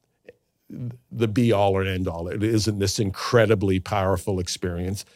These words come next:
And you just talked about, I think, a, a friend or a colleague who said, "I hate it, I hate that, but I wanna do it again." And that's fascinating.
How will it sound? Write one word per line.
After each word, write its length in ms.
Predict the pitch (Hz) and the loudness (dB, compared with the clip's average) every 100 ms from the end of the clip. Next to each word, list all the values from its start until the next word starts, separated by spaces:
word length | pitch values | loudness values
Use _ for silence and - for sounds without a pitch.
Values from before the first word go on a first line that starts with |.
| - | 0
And 160 | 143 139 | 6 6
you 120 | 151 | 8
just 320 | 147 131 - | 4 2 0
talked 340 | - 127 120 | 2 2 2
about, 220 | 131 113 110 | 2 4 2
I 80 | |
think, 340 | 101 120 113 117 | 2 0 0 0
a, 160 | 110 - | -2 -2
a 80 | 98 | -6
friend 400 | - 113 113 107 | -2 0 2 2
or 140 | 107 | 2
a 60 | 104 | 0
colleague 600 | - 143 160 95 95 - _ _ _ | 2 4 4 0 -4 -8 _ _ _
who 100 | - | 0
said, 360 | 120 123 113 113 - | 4 6 4 2 -2
"I 100 | 104 | -2
hate 300 | 98 131 135 | 2 2 4
it, 180 | 139 - | 2 0
I 120 | 113 101 | -2 2
hate 260 | 123 143 | 2 2
that, 340 | 135 135 139 - | 0 0 0 2
but 120 | 113 | 2
I 100 | 101 | 4
wanna 240 | 107 101 | 2 0
do 240 | 95 92 87 | -2 -4 -4
it 60 | |
again." 420 | 82 85 50 117 - - _ - | -8 -10 -10 -12 -12 -20 _ -4
And 180 | 113 | 2
that's 340 | 117 123 104 - | 4 4 2 -2
fascinating. 760 | - 95 98 104 82 127 135 | -2 -2 -2 -4 -6 -6 -6